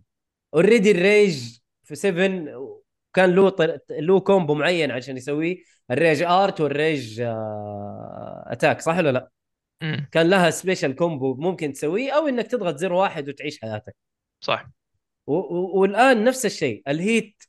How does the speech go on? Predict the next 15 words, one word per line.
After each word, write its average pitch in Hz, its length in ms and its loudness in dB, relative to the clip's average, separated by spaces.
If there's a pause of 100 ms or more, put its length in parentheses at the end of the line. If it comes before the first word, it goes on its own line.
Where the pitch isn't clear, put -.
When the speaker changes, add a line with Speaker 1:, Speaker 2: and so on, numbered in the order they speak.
(260)
Speaker 1:
ال-، 131 340 -4
الهيت 143 520 -2
اللي 123 160 -4
حاطينه 135 380 -4
اللي 117 140 -8
هو 135 160 -2
نفس 139 220 -6
الريج 127 320 -4
ارت 139 340 -4
تقريبا، 139 460 -6 (460)
حلو، 156 300 -4 (340)
وبرضه 220 380 4
ال-، 220 240 -4
الريج 220 560 0
اتاك. 185 420 -4